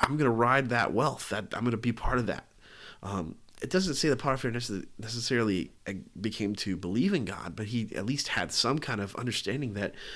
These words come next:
Joseph's relationship to his God was part of who Joseph was. And so because Joseph was successful, he was like, "I'm,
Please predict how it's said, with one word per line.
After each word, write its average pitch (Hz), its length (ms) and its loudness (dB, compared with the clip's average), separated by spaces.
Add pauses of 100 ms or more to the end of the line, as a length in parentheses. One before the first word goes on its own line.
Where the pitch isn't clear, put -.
(320)
Joseph's 117 760 0
relationship 107 920 0
to 95 100 -4
his 92 220 -2
God 156 380 -4
was 101 160 -4
part 135 320 -2
of 120 100 -4
who 110 100 -2
Joseph 98 480 -2
was. 117 320 0
And 101 120 -2
so 107 300 2 (460)
because 160 420 4
Joseph 127 400 4
was 101 160 0
successful, - 640 2
he 104 80 0
was 101 160 -2
like, 95 280 -4 (600)
"I'm, 117 260 0